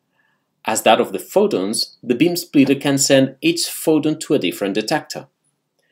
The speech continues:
This way, Eve would know that she had the wrong basis because both clicked at the same time, and she will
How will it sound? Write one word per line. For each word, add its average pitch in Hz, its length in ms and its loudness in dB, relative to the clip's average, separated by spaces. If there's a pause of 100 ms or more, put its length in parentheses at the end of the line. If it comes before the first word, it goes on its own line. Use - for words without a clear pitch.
(360)
This 113 480 4
way, 123 260 4
Eve 135 440 2
would 104 340 -2
know 120 680 6
that 104 240 6
she 117 200 -2
had 120 400 2 (580)
the 117 100 0
wrong 113 320 4
basis 117 400 4
because - 420 -2
both 107 380 0
clicked 170 320 2
at 113 80 -2
the - 80 -4
same 214 260 2
time, 80 340 -6 (220)
and 139 100 4
she 185 140 4
will 165 340 4